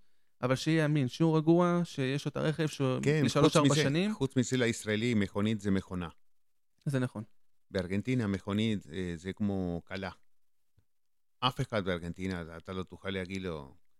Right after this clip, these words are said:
Speaker 2: "תעשה לי טובה, תן לי את האוטו, אני צריך לנסוע." אף אחד לא ייתן לך את האוטו.
Speaker 1: <laughs>
Speaker 2: ואנשים שומרים על המכוניות בכל הז-, כל הזמן, ב-, מפה ומשם, שיש לו זריטה או משהו. פה בארץ, האוטו זה, זה אוטו,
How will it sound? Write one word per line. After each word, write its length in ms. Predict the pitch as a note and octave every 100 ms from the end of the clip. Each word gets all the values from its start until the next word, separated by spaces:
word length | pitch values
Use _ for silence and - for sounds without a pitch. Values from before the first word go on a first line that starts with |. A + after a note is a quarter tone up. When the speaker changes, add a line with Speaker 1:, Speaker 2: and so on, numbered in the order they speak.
| _ _ _ _
Speaker 2:
"תעשה 240 | G2+ C3+
לי 100 | D3+
טובה, 280 | A2 G#2 G2 F2+ -
תן 120 | C#3+
לי 60 | D#3
את 120 | -
האוטו, 260 | G2+ F#2+
אני 120 | F#2 F#2+
צריך 220 | F#2+ F#2+
לנסוע." 480 | F#2+ E2+ F2+ F2 F2+ - - - _ _ _
אף 220 | C3 D3+
אחד 180 | D#3 A2
לא 60 |
ייתן 220 | F#2+ F2+ F2
לך 160 | -
את 140 | E2 -
האוטו. 340 | C#2+ D2 -
Speaker 1:
<laughs> 1000 | - - - _ _ _ _ _ _ _
Speaker 2:
ואנשים 340 | F2+ F2 - A#2
שומרים 360 | - A2 A2+
על 140 | A#2 A2
המכוניות 680 | G#2+ - G#2+ A2 G#2 G2+ F#2
בכל 440 | G2+ F#2+ - A2
הז-, 200 | A2 G#2 -
כל 180 | A#2 A2
הזמן, 520 | G#2+ G#2+ G2 F#2+ F#2
ב-, 160 | F#2 F#2
מפה 360 | G2+ - A2+ G2+
ומשם, 500 | G2+ G2+ - G#2+ G#2 F#2+
שיש 440 | - G2+ G2+ F#2+
לו 260 | G2 F#2+ F2+
זריטה 560 | - G#2+ G2+ A2 G#2
או 140 | G2 G2
משהו. 380 | G2+ F#2 - F2+
פה 120 | A#2+
בארץ, 580 | C#3 C#3 D#3+ D3+ C#3+ - -
האוטו 680 | F#2 G2+ C#3+ - D3 D3 D3+
זה, 140 | B2 C3 C3+ C3+ C3 C3 B2+ A#2+ A2+ A2+
זה 180 | A#2 D3
אוטו, 320 | E3 - B2